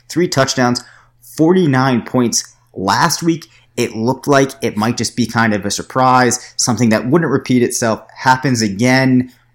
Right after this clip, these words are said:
although we should probably mention it's been on very, on a very low amount of targets. So, are you buying Tyrell Williams moving forward, or do you think that these just two, these are gonna be the two best weeks for him in the season? It's gonna drop off from here.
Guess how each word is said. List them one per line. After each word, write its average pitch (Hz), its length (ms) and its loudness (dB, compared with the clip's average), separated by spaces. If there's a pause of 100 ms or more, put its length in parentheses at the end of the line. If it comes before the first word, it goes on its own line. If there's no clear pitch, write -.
although 113 420 4
we 113 140 2
should 110 200 -4
probably 107 400 0
mention 104 320 -4
it's 98 140 -8
been 113 160 -4
on 98 320 -4
very, 113 500 0 (320)
on 113 120 0
a 107 80 2
very 117 300 2
low 110 260 0
amount 101 260 -2
of - 80 -8
targets. 104 460 -4
So, 95 420 0 (160)
are 101 80 -4
you 131 200 -4
buying 147 520 0
Tyrell 147 400 0
Williams 151 400 -2
moving 113 380 0
forward, 147 680 0
or 120 80 -4
do 113 80 -2
you 120 220 0
think 123 400 -2
that 107 400 0
these 107 320 -2
just - 260 -4
two, 127 300 2
these 123 180 2
are 120 60 2
gonna 123 80 2
be 117 80 2
the 104 100 -2
two 120 240 0
best 104 300 0
weeks 107 200 -4
for 104 120 -2
him 101 120 0
in 101 60 2
the 98 80 0
season? 101 380 0
It's 92 100 -8
gonna 98 160 -4
drop 98 320 0
off 90 220 0
from - 140 -8
here. 85 340 -10